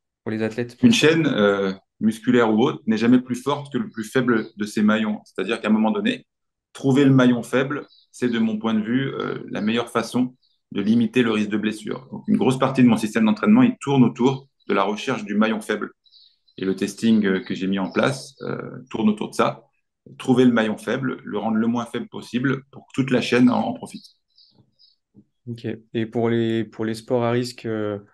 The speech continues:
Speaker 1: euh, par exemple, euh, bon, moi, moi, je suis plus dans, moi, je suis plus dans le tennis. Par exemple, on sait qu'on peut avoir des blessures au niveau de l'épaule,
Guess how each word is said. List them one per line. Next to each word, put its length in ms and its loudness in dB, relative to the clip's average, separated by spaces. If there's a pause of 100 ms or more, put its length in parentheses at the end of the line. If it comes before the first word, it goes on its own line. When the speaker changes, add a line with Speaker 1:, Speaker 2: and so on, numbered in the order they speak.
(600)
Speaker 1:
euh, 120 -6
par 180 -8
exemple, 380 -4
euh, 380 -2 (400)
bon, 120 -2
moi, 120 2
moi, 140 2
je 100 -6
suis 220 -8
plus 300 -16
dans, 400 -2
moi, 120 0
je 60 -8
suis 80 -14
plus 140 -6
dans 100 0
le 80 -4
tennis. 260 -2
Par 120 -4
exemple, 240 -4
on 60 -6
sait 200 -8
qu'on 160 -6
peut 120 -4
avoir 200 -2
des 100 -4
blessures 440 -4
au 60 -2
niveau 260 -2
de 100 -8
l'épaule, 580 -2